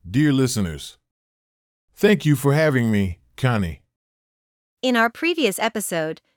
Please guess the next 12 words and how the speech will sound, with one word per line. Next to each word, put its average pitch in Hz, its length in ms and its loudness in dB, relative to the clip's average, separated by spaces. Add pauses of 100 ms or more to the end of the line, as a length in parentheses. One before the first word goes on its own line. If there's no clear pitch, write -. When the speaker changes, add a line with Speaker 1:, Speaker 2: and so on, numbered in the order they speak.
Speaker 2:
Doctor 285 380 0
Smith 247 500 -2
provided 214 440 0
a 214 80 -6
concise 220 600 -2
and 208 200 -6
clear 277 360 -2
overview 196 480 -2
of 170 120 -4
mouse 208 260 0
skin 247 300 -2
structure. 170 540 -6